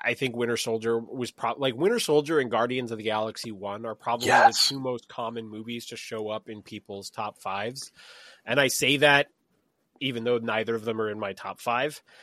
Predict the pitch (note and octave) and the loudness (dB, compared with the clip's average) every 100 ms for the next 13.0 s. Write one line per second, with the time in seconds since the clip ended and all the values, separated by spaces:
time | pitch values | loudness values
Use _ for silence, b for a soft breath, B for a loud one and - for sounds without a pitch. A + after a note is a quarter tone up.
0 | b b B2 A#2 G#2 G2+ E3 C#3+ A2+ E3 | b b 0 2 0 2 6 6 4 0
1 | F3+ D#3+ B2 - C4+ E4+ A3+ - C#3+ B2 | 2 0 0 4 4 4 2 -2 -4 -2
2 | A#2 A2+ A2+ A2 - B2+ C3 A#2 G#2+ G#2+ | -2 0 -2 -4 -6 -4 -2 -2 -2 -2
3 | G2 G2 - F2+ - - F2 - - - | -2 -12 -14 -16 -14 -12 -12 -10 -12 -12
4 | - - _ - - E3+ E3 G2+ G2 G#2+ | -14 -18 _ -20 -6 8 12 12 12 10
5 | - C#3 C3 - C3 A#2+ G#2 G2+ B2 B2 | 6 2 2 8 12 10 8 2 4 6
6 | A#2 A2 - A#2+ G#2 - G#2+ G#2 G#2 A2+ | 6 4 4 2 2 2 4 4 6 8
7 | C#3 B2 - - A#2 G2+ A2 G#2 G#2+ A2 | 8 8 0 0 0 4 6 6 6 4
8 | G#2+ G#2 G#2+ G#2 G2+ G2+ G2+ - G2 - | 6 6 6 2 0 2 0 4 4 4
9 | - G2 G2 F2+ - F#2 - G#2+ E2 C#2+ | -4 0 2 0 -2 2 8 8 8 0
10 | - - E2+ F2 - F2+ F2 _ _ _ | -4 2 2 2 6 6 6 _ _ _
11 | _ _ _ _ _ _ _ _ _ - | _ _ _ _ _ _ _ _ _ 2
12 | F2 E2+ F2+ E2+ F#2 - - - F#2+ | 6 8 8 4 0 -4 -4 4 6